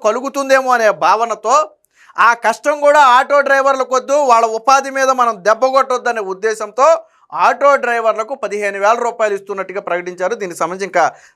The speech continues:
పేరు అయితే ఏం పెట్టలేదు, కానీ పదిహేను వేల రూపాయలు దసరా కానుకగా ఇస్తామని చెప్పారు. కానీ ఇదేమీ చేసింది కాదే, కా-, ఎవరు అడిగింది కాదే, ఎవరు అడగలేదు. అలాగని చంద్రబాబు గారు చేస్తానని గతంలో హామీ ఇవ్వలేదు.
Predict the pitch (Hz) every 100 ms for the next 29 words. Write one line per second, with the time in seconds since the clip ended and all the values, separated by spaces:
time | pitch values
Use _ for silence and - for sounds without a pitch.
0 | _ 202 247 233 226 208 202 185 190 196
1 | 240 320 - _ - 269 320 - 208 240
2 | 262 254 247 240 233 240 254 208 208 254
3 | 262 262 233 233 220 220 220 196 196 196
4 | 220 165 151 147 - _ _ _ _ -
5 | 240 226 196 233 269 226 240 233 _ 185
6 | 214 269 262 233 226 240 233 180 165 170
7 | 233 208 208 262 262 226 220 226 226 _
8 | _ 127 143 226 208 214 254 254 285 285
9 | 262 269 269 254 262 262 262 262 240 240
10 | 254 254 254 220 220 247 233 226 254 247
11 | 180 143 113